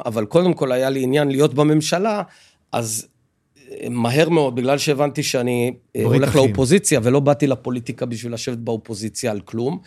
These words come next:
Speaker 1: כי זה היה מסיבות אי-, אישיות, אה, וכולי. אה,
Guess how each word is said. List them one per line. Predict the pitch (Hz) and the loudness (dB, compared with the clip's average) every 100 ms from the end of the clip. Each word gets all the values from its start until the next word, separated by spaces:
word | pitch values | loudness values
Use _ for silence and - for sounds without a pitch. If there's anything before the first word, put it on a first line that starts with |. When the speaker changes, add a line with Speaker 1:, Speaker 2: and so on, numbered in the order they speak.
| - - _ _ - | -20 -20 _ _ -12
Speaker 1:
כי | 110 | -2
זה | 135 | 2
היה | 135 | 4
מסיבות | 143 - 127 131 135 | 4 0 0 -2 -2
אי-, | 127 120 | -4 -4
אישיות, | 120 - 107 135 135 - | -2 -2 2 2 0 -2
אה, | 120 113 | -4 -4
וכולי. | 107 - 107 110 131 175 - _ _ _ _ | -4 -6 -4 0 0 -2 -6 _ _ _ _
אה, | 123 | -10